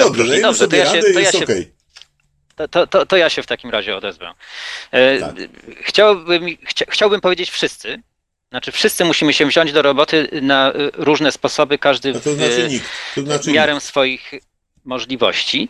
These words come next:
Speaker 2: Nie, to nie znaczy, e, nikt, bo każdy ma, e, znaczy niektórzy mają większe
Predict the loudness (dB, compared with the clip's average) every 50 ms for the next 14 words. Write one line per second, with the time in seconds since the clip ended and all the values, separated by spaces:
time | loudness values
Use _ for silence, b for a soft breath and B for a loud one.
0 | -6 -4 -4 -2 -2 -4 -4 -2 -2 -2 0 0 -2 -2 -2 -2 -4 -4 -4 -8
1 | -10 -6 -2 -2 -2 -2 -4 -4 2 2 4 4 4 0 0 0 0 0 0 0
2 | 2 2 0 0 0 -2 -2 -2 -2 -2 -2 -2 -2 -2 -4 -8 _ _ _ _
3 | -20 _ _ _ _ _ _ _ _ _ _ _ _ _ -20 -20 -20 -20 _ _
4 | -4 -4 0 4 4 4 6 6 4 4 4 2 2 2 0 2 0 2 2 4
5 | 4 4 2 0 -2